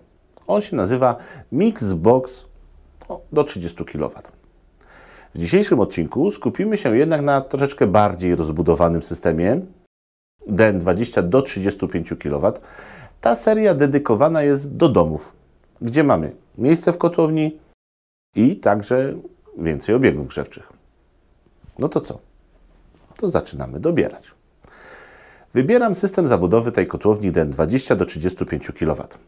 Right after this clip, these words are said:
Jak widać, jest możliwość nawet do czterech obiegów grzewczych.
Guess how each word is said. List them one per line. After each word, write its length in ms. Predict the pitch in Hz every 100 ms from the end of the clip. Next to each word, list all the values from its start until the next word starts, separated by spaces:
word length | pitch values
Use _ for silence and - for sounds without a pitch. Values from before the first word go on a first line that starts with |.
| _ _ _ _ _ _
Jak 160 | 92 85
widać, 440 | 80 73 80 - - - - _
jest 360 | 82 95 135 -
możliwość 640 | 110 76 80 71 95 - -
nawet 500 | 85 92 95 113 113 -
do 380 | 87 87 101 117
czterech 520 | - - 110 113 120 -
obiegów 460 | 90 90 87 92
grzewczych. 560 | 90 95 82 - -